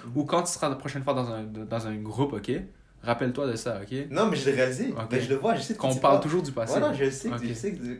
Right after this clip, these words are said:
Speaker 1: quoi
Speaker 2: c'est
Speaker 1: tu
Speaker 2: pas
Speaker 1: parles.
Speaker 2: juste de, de,
Speaker 1: Mais ça
Speaker 2: d'un,
Speaker 1: ne
Speaker 2: d'un groupe. Je parle de littéralement, genre, moi, mon entourage, c'est, on a, j'ai l'impression que je retourne toujours au passé. Les discussions sont toujours dans le passé et jamais, euh, sur, axées dans le fu-, dans le présent ou même dans le futur.
Speaker 1: Ça dépend de la, la façon que la, la conversation est,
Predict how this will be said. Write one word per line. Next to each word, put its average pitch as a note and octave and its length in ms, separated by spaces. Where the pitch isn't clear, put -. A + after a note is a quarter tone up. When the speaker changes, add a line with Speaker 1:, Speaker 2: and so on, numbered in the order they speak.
Speaker 1:
quoi B2 100
Speaker 2:
c'est C3+ 120
Speaker 1:
tu C3+ 60
Speaker 2:
pas F3 100
Speaker 1:
parles. F3 100
Speaker 2:
juste G3+ 220
de, B2 160
de, A#2+ 100
Speaker 1:
Mais B2 60
ça C#3 180
Speaker 2:
d'un, C3 60
Speaker 1:
ne B2+ 40
Speaker 2:
d'un C#3 220
groupe. C#3+ 320
Je - 60
parle C#3 160
de A#2+ 80
littéralement, C3 640
genre, A#2+ 160
moi, B2 400
mon A#2 240
entourage, A2+ 460
c'est, - 200
on C3 160
a, B2+ 240
j'ai B2 140
l'impression C3 360
que D#3+ 100
je A#2+ 100
retourne A#2+ 320
toujours C3+ 220
au B2 80
passé. A2+ 380
Les A#2+ 80
discussions C3+ 460
sont C3 120
toujours B2+ 200
dans B2 80
le A#2 60
passé A#2 260
et B2 80
jamais, B2+ 360
euh, G2 140
sur, - 220
axées B2 220
dans B2 120
le A#2 40
fu-, - 140
dans A2+ 180
le A2+ 80
présent B2+ 460
ou C3+ 40
même B2+ 180
dans A#2 80
le A2 60
futur. A2+ 340
Speaker 1:
Ça E3+ 100
dépend E3+ 240
de C#3+ 100
la, C3 60
la A2+ 220
façon A2+ 280
que F3+ 120
la, A2+ 120
la G2+ 140
conversation G#2 560
est, G#2 220